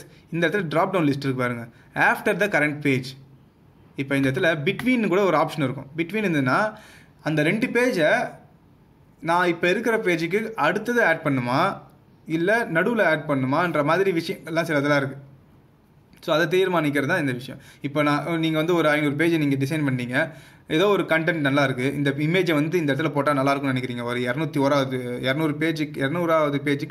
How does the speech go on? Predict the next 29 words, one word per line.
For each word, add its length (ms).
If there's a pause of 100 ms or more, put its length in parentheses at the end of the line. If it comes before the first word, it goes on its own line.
பக்கத்துல 300
போட்டா 200
நல்லா 100
இருக்கும்னு 300
நினைக்கிறீங்க. 300 (240)
அப்ப 200
என்ன 160
பண்ணுனா, 400
இந்த 300
இடத்துல 240
வந்து 540 (1700)
நீங்க 320
என்ன 280
பண்ணுனா, 20
அந்த 120
இருநூறு 400
பேஜ், 240
இருநூறு 440
பேஜ்ல 300
போயிட்டு 240
செலக்ட் 240
பண்ணி 120
வச்சுக்கிட்டு, 480
இங்க 180
insert 600
one 360
page-ன்னு 400
கொடுத்துட்டு, 480
after 340